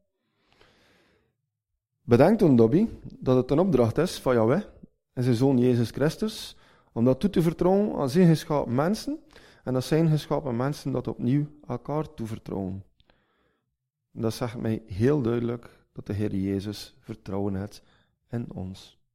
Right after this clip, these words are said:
Ondanks onze tekortkomingen, ondanks ons falen. Een beetje zoals dat mijn vriend Carlos in een motor achtergelaten heeft in mijn garage. Alleen is het, eh, een veel groter geschenk dan, eh,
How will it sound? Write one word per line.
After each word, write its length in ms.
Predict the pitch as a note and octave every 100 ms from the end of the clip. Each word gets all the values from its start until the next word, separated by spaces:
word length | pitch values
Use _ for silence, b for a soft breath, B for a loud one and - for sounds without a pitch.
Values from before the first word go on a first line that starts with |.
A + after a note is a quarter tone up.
| _ _ _ _ -
Ondanks 300 | E2+ G2+ G2+
onze 220 | G#2+ G#2+
tekortkomingen, 880 | - - B2+ - C3+ B2+ C#3 E3 F#3+ - b b b b _
ondanks 280 | G2 G2+ A2+
ons 140 | C3+ -
falen. 440 | D#3+ D#3+ F2+ E2+ _ _ _ _ _ _ _ _ _ _ _ _ -
Een 100 | G#2
beetje 480 | G#2+ A2 G#2+ G#2+ G#2+ - _ _ _ _
zoals 240 | - A2 G#2
dat 100 | A#2
mijn 240 | A2 A2
vriend 260 | G#2+ A2 A2
Carlos 380 | B2+ D3+ F3+ -
in 80 |
een 100 | D3+
motor 280 | C#3 D3+ E3
achtergelaten 520 | F3 F3 F3 F3+ F#3
heeft 120 | G3 F3+
in 80 |
mijn 120 | F3+ F3
garage. 480 | E3 D#3 C3 F3+ - b b b b b b b _ _
Alleen 280 | G2+ G2+ A#2+
is 280 | C3+ - B2
het, 100 | -
eh, 300 | B2+ B2+ C3+ - _ _ _ _ _ _ _ -
een 140 | A#2+
veel 220 | B2+ D3
groter 320 | C#3+ E3+ F3 B2
geschenk 600 | A2+ - A2 G#2+ - - _
dan, 260 | - A2+ A2+
eh, 220 | A2+